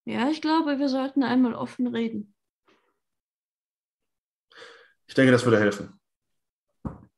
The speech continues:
Speaker 1: Das würde uns allen helfen.
Speaker 2: Ja.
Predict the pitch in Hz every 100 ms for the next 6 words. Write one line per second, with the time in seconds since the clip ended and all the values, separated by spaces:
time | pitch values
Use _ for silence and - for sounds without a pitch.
0 | _ _ - 226 214 208 247 - - 214
1 | 220 214 - _ - - _ _ _ _
2 | _ - -